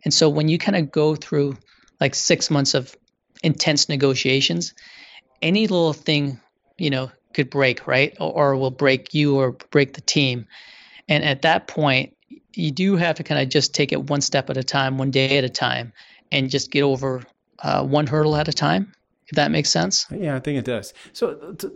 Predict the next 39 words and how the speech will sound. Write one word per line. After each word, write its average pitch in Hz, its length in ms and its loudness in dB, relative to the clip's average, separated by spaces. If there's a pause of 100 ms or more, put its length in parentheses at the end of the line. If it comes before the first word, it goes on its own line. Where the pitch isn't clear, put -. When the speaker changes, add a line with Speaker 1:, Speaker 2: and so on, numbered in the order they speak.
(100)
Speaker 2:
let 202 60 2
me 175 300 2
take 151 200 2
it 131 100 0
a - 40 -6
different 127 240 0
direction. 110 340 2
Like, 113 180 2 (280)
what 233 100 4
do 247 60 2
you 180 160 2
think 135 220 0
then, 117 180 2
Trong, 123 260 2
is 101 100 2
one 131 220 2
of 117 80 4
the 110 60 0
biggest 120 360 0
things 117 260 2
that - 100 -2
holds - 480 0
salespeople 113 380 -2
back 110 520 0
from, 139 560 0 (400)
uh, 123 140 -4
achieving 160 420 2
their 104 80 0
goals, 95 160 -2
any 196 160 4
goal, 101 380 -6 (200)
uh, 107 180 -2
of 110 120 0
any 123 160 4
size? 98 460 -2 (720)
Speaker 1:
I 165 100 0
think 262 320 0
it's 190 220 0
themselves, 131 720 0